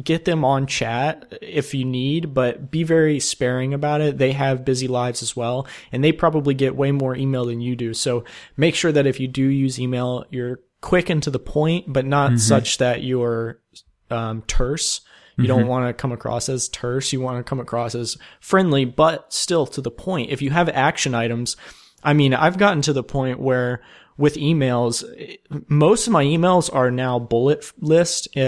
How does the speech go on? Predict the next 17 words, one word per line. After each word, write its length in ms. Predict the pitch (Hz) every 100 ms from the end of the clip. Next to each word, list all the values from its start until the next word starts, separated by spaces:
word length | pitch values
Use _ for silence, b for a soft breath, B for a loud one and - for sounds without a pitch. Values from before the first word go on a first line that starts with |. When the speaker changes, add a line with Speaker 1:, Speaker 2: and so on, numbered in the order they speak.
| -
Speaker 1:
at 100 | 127
my 140 | 123 120
day 220 | 120 127
job 340 | 147 147 151
Speaker 2:
Yeah. 60 | - 139
Speaker 1:
because 400 | 120 135 127 131
we 160 | 131
get 180 | 127 123
so 480 | - - - 143 147
much 520 | 151 143 131 131 -
email. 420 | 139 135 139 139 - B B B -
Most 320 | 151 175 190
of 100 | 175
it 140 | 165 139
is 200 | 135 117
bullet 420 | 117 143 170 156
lists, 500 | 139 139 - -